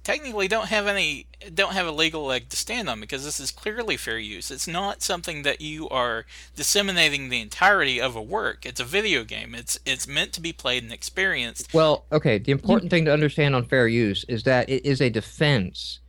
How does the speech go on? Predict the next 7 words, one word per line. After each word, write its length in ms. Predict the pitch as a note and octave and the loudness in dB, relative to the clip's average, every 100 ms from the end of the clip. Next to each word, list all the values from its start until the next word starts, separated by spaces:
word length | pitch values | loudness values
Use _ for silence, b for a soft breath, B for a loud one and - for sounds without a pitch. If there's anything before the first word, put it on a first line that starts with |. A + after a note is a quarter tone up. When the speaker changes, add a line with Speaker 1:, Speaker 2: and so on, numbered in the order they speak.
| - - - | -20 -16 -4
Speaker 2:
not 440 | A#2+ B2+ B2 - | 0 2 2 0
a, 400 | A2+ A2 G#2+ A2 | -2 -2 -2 -4
a 40 | G#2 | 0
law. 460 | B2 A2+ F#2+ - b b b b - | 4 4 2 -6 b b b b -4
Um, 560 | B2+ B2 A#2 A2 A2 - | 2 6 6 4 0 -6
so 220 | - C#3+ | -2 0
that 360 | B2+ B2+ A#2 | 4 4 4